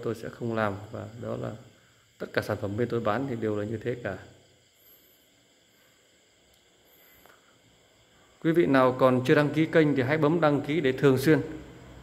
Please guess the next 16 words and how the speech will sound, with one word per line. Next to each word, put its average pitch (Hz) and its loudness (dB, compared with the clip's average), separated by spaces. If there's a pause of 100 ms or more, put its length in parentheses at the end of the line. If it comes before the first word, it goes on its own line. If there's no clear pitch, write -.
(120)
theo 143 2
dõi 147 2
được 147 2
các 147 2
cái 160 0
video 139 4
mới 135 4
nhất. 180 2 (1120)
Cảm 127 6
ơn 165 6
mọi 165 2
người 135 4
đã 151 4
theo 156 0
dõi 156 4
video. 147 2